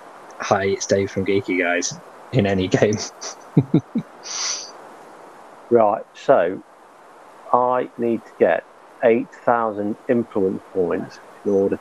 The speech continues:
Speaker 2: to get the spring. So this
Speaker 1: Okay.
Speaker 2: sounds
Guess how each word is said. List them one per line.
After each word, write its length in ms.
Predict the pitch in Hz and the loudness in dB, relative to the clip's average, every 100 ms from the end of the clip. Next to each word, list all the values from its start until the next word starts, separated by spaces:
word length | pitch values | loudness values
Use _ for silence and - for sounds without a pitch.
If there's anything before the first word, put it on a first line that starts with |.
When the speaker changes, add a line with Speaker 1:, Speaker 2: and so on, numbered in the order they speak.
| - | -4
Speaker 2:
to 420 | 101 95 95 104 - - - | 0 2 0 -2 -6 -20 -2
get 140 | - 107 - | 0 0 -2
the 60 | |
spring. 640 | - - - 104 87 82 85 - - - - - - - - - - - - - - - - - - - | -18 -12 -4 -2 -2 -8 -12 -16 -20 -20 -20 -20 -20 -20 -20 -20 -20 -20 -20 -20 -20 -20 -20 -20 -12 -2
So 120 | 101 | 0
this 260 | 123 160 - | 0 -2 0
Speaker 1:
Okay. 240 | 117 98 | 2 2
Speaker 2:
sounds 120 | 95 | 0